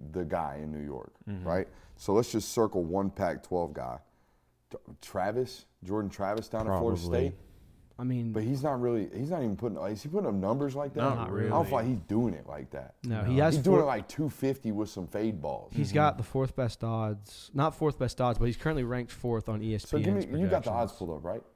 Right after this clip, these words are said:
Speaker 3: No,
Speaker 1: Or
Speaker 3: but I
Speaker 1: you
Speaker 3: can,
Speaker 1: had 'em on your notes somewhere?
Speaker 3: I can pull 'em up real quick.
Speaker 1: Do, do that. I'm just trying to figure out who the other options are.
Speaker 2: Quinn Ewers or Dylan Gabriel right
Speaker 1: Quinn
Speaker 2: now.
Speaker 1: Ewers right there and Dylan Gabriel. They're gonna eat one another.
Speaker 2: Yeah.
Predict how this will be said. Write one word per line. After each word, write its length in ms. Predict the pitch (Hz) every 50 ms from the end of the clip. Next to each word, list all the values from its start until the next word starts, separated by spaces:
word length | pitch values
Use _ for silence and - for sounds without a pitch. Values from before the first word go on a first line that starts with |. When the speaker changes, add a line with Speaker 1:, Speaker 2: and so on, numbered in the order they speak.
| _ -
Speaker 3:
No, 240 | 117 107 101 92
Speaker 1:
Or 60 | 95 104 -
Speaker 3:
but 80 | 107 110
I 20 |
Speaker 1:
you 60 | 110
Speaker 3:
can, 80 | 107 113
Speaker 1:
had 80 | 120 123
'em 60 | 123 123
on 80 | 120
your 140 | 117 113 113
notes 240 | 117 127 123 117 -
somewhere? 320 | - 135 139 143 139 131 120
Speaker 3:
I 60 | 131
can 100 | 139 123
pull 160 | - 131 131
'em 100 | 113 107
up 120 | 123 139
real 100 | 120 107
quick. 200 | 101 - 107 98
Speaker 1:
Do, 160 | 127 165 180 147 - 113
do 140 | 113 190 185
that. 180 | 156 123 92
I'm 140 | 90 143 180
just 180 | 175 233 - -
trying 160 | 220 233 214
to 60 | 175
figure 260 | 135 - 185 170 175
out 160 | 160 143 113 92
who 160 | 120 180 180
the 120 | 131 127
other 300 | 110 135 156 135 120 101
options 540 | 80 101 135 - - - - 110 92 85 76
are. 300 | 76 65 76 67 55 -
Speaker 2:
Quinn 260 | - - - 123 127
Ewers 320 | 123 123 123 123 123 113 110
or 60 | 101
Dylan 280 | 101 113 113 117 107
Gabriel 300 | 98 104 110 110 101 92
right 160 | 90 92 95 98
Speaker 1:
Quinn 200 | - 139 165 175
Speaker 2:
now. 60 | 165
Speaker 1:
Ewers 260 | 156 151 156 147 120
right 180 | 139 135 143 123
there 160 | 143 131 113
and 180 | 117 135 143 135
Dylan 220 | 147 143 143 131
Gabriel. 320 | 120 123 110 92 90 85 82
They're 220 | 82 117 131 139
gonna 180 | 147 151 143 113
eat 200 | 123 135 131 110
one 160 | 113 110 104 98
another. 320 | 92 90 78 65 65 -
Speaker 2:
Yeah. 300 | - - 101 98 92 87